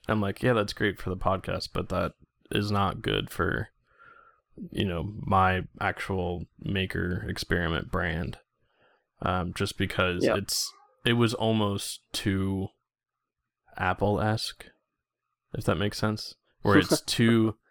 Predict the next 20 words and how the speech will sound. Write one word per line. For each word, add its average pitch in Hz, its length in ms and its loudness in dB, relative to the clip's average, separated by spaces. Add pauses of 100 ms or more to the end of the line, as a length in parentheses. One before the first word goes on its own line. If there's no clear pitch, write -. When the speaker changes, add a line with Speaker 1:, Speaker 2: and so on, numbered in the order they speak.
(220)
Speaker 1:
it's - 180 2
too 147 200 8
Speaker 2:
It, - 20 4
it 127 40 4
was, 117 80 8
it - 40 6
Speaker 1:
refined. - 220 2 (300)
Speaker 2:
was 156 180 4
too, - 120 0
it 180 60 2
was 165 160 4
too 208 100 6
Speaker 1:
Yeah. 180 60 6
Speaker 2:
technological. 123 880 0 (300)
It 139 60 0
was 135 120 -2
too 151 260 2
technological. 120 640 0
It - 100 -2
wasn't, 123 420 2